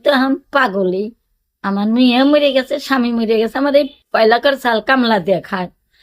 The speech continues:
মানুষের বাড়ি, বউ মানুষের বাড়ি খায়, বাড়ি নাই বাবা। তারপরে আমি, আমি আর চালাবের পারছি না। আমি কি করব? মহিলা মানুষ, আমারও জামাই নেই। আপনারা একটু দয়া করে যদি একটু আম-, বেচারা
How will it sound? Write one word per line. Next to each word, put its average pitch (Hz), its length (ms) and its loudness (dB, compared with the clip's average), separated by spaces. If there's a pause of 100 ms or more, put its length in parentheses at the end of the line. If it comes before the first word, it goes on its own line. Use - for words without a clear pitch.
(180)
মানুষের 214 480 0
বাড়ি, 196 160 2 (100)
বউ 247 160 8 (140)
মানুষের 247 360 -2
বাড়ি 226 160 0 (100)
খায়, 185 200 -6 (120)
বাড়ি 247 220 2 (100)
নাই 208 140 -2 (100)
বাবা। 180 240 -8 (1200)
তারপরে 240 280 4
আমি, 254 220 6 (100)
আমি 269 120 4
আর 262 200 4
চালাবের 220 500 0
পারছি - 500 -8
না। 196 120 -10 (120)
আমি 233 200 -10
কি 269 120 -2
করব? 262 360 0
মহিলা 226 420 0
মানুষ, 202 400 -2
আমারও 214 360 2 (100)
জামাই 190 320 0
নেই। 185 200 -10 (2000)
আপনারা 226 440 2
একটু 254 340 0
দয়া 208 320 2
করে 208 360 2
যদি 202 220 -4 (100)
একটু 214 220 -4 (160)
আম-, 190 280 0 (400)
বেচারা 196 400 0